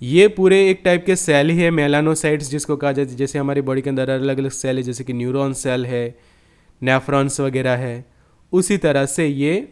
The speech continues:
melanocytes है और वो रिलीज करते हैं पिगमेंट मेलानिन।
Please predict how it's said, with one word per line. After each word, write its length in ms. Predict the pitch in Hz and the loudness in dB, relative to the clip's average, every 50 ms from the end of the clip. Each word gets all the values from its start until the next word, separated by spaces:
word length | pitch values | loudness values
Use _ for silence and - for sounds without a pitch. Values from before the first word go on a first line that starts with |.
| - 127 | -8 -6
melanocytes 920 | 127 135 131 135 139 143 156 160 165 165 - - 156 151 151 151 - - | -2 0 2 2 4 4 4 4 2 0 0 0 0 0 0 -2 -4 -8
है 60 | 170 160 | -8 -6
और 200 | - 131 131 127 | -6 -6 -6 -6
वो 480 | 120 120 147 175 156 139 139 165 - - _ _ _ _ _ _ _ _ _ - | -6 -4 -2 0 2 2 0 -2 -6 -14 _ _ _ _ _ _ _ _ _ -2
रिलीज 380 | 123 131 135 156 185 196 175 - | 0 2 4 4 4 2 2 2
करते 360 | - 165 147 139 - 160 143 | 0 0 0 0 0 0 0
हैं 340 | 143 160 151 131 123 139 160 - _ _ _ _ _ _ _ _ _ - | 2 2 2 0 0 -2 -4 -10 _ _ _ _ _ _ _ _ _ 2
पिगमेंट 600 | 143 143 135 131 151 156 143 135 135 147 - - - _ 120 | 2 2 4 4 4 4 4 4 2 0 -4 -10 -16 _ -6
मेलानिन। 760 | 120 131 139 139 139 139 139 131 120 110 104 101 101 107 | -2 2 4 4 6 6 4 4 2 0 -2 -4 -6 -10